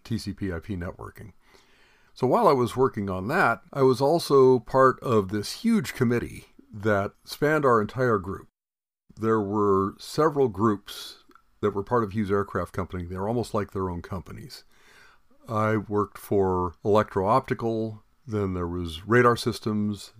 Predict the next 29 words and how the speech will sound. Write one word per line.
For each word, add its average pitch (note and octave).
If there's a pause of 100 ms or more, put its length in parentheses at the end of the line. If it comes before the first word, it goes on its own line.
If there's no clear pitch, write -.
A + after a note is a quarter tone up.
there F#2+
was E2+
space -
and G#2+
communication, G#2
and F2+
I E2+
think C3
there G2+
were F#2
a F2
couple G2+
of F2+
others. F#2 (720)
In C3
the A#2+
electro-optical B2+
group, G2 (140)
there G2+
was G2
an G#2+
Ethernet C3
network, - (200)
and F#2+ (260)
it A2
was G2+
just -
one A#2+ (140)
big G#2